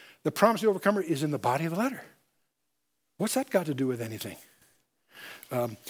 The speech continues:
you'll also discover two of the letters have nothing good said about them.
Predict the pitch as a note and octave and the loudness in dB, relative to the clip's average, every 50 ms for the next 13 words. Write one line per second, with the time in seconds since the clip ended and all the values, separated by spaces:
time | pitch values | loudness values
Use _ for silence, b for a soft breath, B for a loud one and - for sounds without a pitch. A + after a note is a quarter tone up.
0 | B B - D#3+ E3+ F#3 A3+ C#4+ C#4 B3+ A3 G3 - - - G#3+ G#3 G3+ G3+ G3+ | B B 6 8 10 10 8 8 4 2 0 0 0 4 6 6 6 6 4 2
1 | - - - - - D4 F4+ D4+ A3+ F#3 E3 D3+ D3 E3 G3+ G3 - - - - | 0 -2 -2 4 6 6 6 6 6 4 4 4 4 2 -2 -2 -6 -10 -14 -16
2 | _ _ _ _ _ _ _ _ _ _ _ _ _ _ _ _ _ _ _ _ | _ _ _ _ _ _ _ _ _ _ _ _ _ _ _ _ _ _ _ _
3 | _ _ - - A3 F3 F3+ G#3 C4 C4 - B3 A#3 G#3 F3+ F#3+ B3+ C4 G#3+ - | _ _ 6 6 6 6 6 4 2 2 2 0 0 0 2 4 2 2 4 6
4 | - D4 E4 E4 D4 A#3+ G3+ F3 - D#3 - | 8 8 8 8 6 4 4 4 2 -4 -10